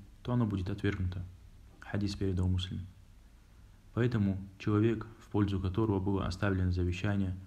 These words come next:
обязан отказаться от завещанного и разделить наследство так, как это положено по шариату Всевышнего Аллаха. Аль-Баджи,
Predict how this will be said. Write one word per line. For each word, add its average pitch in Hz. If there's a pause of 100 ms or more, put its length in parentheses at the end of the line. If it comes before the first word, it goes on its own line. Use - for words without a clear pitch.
(520)
обязан 101
отказаться 95
от 92
завещанного 95
и 95
разделить 98
наследство 95
так, 98 (340)
как -
это 120
положено 95
по 92
шариату 92
Всевышнего 92
Аллаха. 90 (1400)
Аль-Баджи, 95